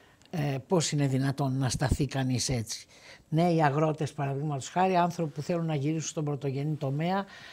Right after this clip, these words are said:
να συνασπιστούν ή να συνεταιριστούν για να μοιράσουν το κόστος της τεχνολογίας, και ταυτόχρονα ένα κράτος που παίρνει χρήματα για το εσπα, παραδείγματος χάρη,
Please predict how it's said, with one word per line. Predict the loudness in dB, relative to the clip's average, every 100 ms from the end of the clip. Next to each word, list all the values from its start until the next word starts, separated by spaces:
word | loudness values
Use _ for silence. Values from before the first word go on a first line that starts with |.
| -6
να | 2 2
συνασπιστούν | 4 2 2 2 -2 2 2
ή | 4
να | 2
συνεταιριστούν | 0 0 0 2 2 2 0 0
για | 2
να | 2
μοιράσουν | 2 4 2 2 -4
το | -4
κόστος | 0 2 2 -2
της | -4 -8
τεχνολογίας, | -8 -4 -2 0 0 2 2 2 -4 -20 -20 -20 -18 0
και | 2
ταυτόχρονα | 4 2 4 4 6 6 6
ένα | 6 4
κράτος | 6 6 6 4 0 -2 -14 -20 _ _ _
που | -2 4
παίρνει | 4 6 4
χρήματα | 4 4 4 4 4
για | 2
το | 4
εσπα, | 4 4 2 0
παραδείγματος | 2 2 2 2 0 -2 0
χάρη, | 2 2 0